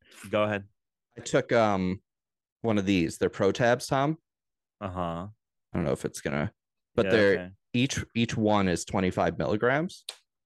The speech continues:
Speaker 1: Okay.
Speaker 2: Which, like, the normal gummy is, like, usually five.
Speaker 1: Wow.
Speaker 2: So I took one of these at the start because the first time I,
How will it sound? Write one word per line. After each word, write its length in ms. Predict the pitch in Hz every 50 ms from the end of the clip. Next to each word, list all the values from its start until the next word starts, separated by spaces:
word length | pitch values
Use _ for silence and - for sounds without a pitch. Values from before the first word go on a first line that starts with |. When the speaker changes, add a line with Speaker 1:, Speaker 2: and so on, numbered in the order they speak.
| _ _ -
Speaker 1:
Okay. 300 | 87 - - 92 87 85 87 _ _ _ _ _ -
Speaker 2:
Which, 400 | 101 101 98 - - - - -
like, 160 | 104 87 85 - - -
the 100 | 107 101
normal 320 | 95 95 92 90 90 90
gummy 240 | 85 85 82 82 82
is, 140 | 80 82 -
like, 160 | 58 - -
usually 240 | - - - 69 67
five. 440 | - - 82 78 - - 104 - - _ _ _ _ _ _ _ _ _ _ _ _ _ _ _ _ _ _ _ _ - -
Speaker 1:
Wow. 420 | - 90 82 87 87 82 76 - _ _ _ _
Speaker 2:
So 80 | - 107
I 40 | 107
took 200 | - 131 113 -
one 160 | 113 101 95
of 80 | 95
these 180 | 92 92 90 -
at 80 | 80 -
the 60 | 101
start 380 | 92 - - 104 95 82 - -
because 200 | 123 110 113 98
the 120 | 120 120 - - -
first 300 | 143 151 180 180 - -
time 460 | 160 151 147 143 120 101 98 95 -
I, 220 | - 101 101 98